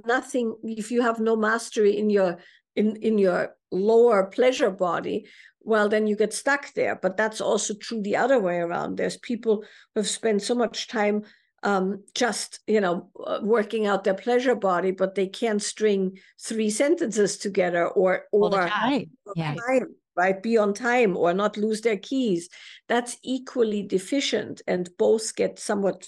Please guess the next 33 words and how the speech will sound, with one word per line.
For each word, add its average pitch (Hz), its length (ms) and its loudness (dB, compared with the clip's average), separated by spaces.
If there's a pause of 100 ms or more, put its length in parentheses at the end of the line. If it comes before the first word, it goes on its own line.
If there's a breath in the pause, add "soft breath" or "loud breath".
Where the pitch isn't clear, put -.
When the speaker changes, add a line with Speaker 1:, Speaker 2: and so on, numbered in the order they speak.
(120)
Speaker 1:
fetishized 208 800 -2
in 180 100 -8
certain - 520 -8 (120)
communities 185 680 -2
and 180 160 -6
groups. 180 400 -6 (460 loud breath)
The, 185 340 2
the 190 100 -2
key 269 360 -2
to 208 120 -4
proper 233 640 0
women's 165 380 -4
empowerment 156 800 -6
or - 180 -8 (200)
human 233 380 2
empowerment, - 880 -4
right, 180 240 -10
beyond 185 420 -4
women, 170 380 -8 (360 loud breath)
is 196 400 -2 (260 soft breath)
that 190 180 -2
you 208 120 0
know 226 240 4
what 226 340 0
you 214 60 -6
got 208 420 -2
and 185 180 -4
you 190 120 -2
make 190 240 0
the 190 100 0
most 208 600 0
with 214 280 2
it, - 240 -6